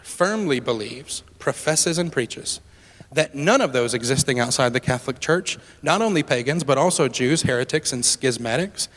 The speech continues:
can ever be partakers of eternal life, but that they are to go into the eternal fire which was prepared for the devil and his angels, unless before death they are joined with her." Her being a reference, of course, to the Catholic Church. We know that the Catholic Church,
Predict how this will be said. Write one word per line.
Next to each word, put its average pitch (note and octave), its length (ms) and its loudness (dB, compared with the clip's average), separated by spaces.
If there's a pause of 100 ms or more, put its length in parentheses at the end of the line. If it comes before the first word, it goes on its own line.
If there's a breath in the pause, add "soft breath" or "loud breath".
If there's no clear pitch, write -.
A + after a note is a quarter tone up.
(160 loud breath)
can G3+ 280 0
ever G#3+ 320 2
be B2 140 -4
partakers A#2+ 460 -4
of A#2 80 -4
eternal A#2+ 280 -2
life, - 680 -2
but - 160 2
that D#3 160 2
they E3 160 4
are D#3+ 220 4
to E3+ 180 0
go D3 320 4
into D#3+ 400 0
the D#3+ 140 2
eternal C#3+ 300 2
fire F#3 440 0
which A#2+ 240 -4
was B2+ 100 0
prepared C3 380 0
for C#3+ 100 -2
the C#3+ 80 0
devil B2+ 320 2
and C3 60 4
his C3 100 2
angels, D#3 560 0 (380 loud breath)
unless D3 500 2
before F#3+ 420 2
death C3+ 440 -2 (120)
they C3 180 0
are B2+ 140 2
joined B2+ 400 0
with B2 220 0
her." A2+ 540 -4 (460 soft breath)
Her B2 140 -2
being A#2 220 -4
a A2 40 -6
reference, A2 400 -6
of A#2 120 -12
course, - 240 -10
to A2+ 100 -12
the A2 60 -14
Catholic - 420 -10
Church. - 400 -16 (220)
We B2 100 -4
know B2+ 140 2
that B2 140 -6
the B2+ 60 -8
Catholic B2 360 -2
Church, - 400 -10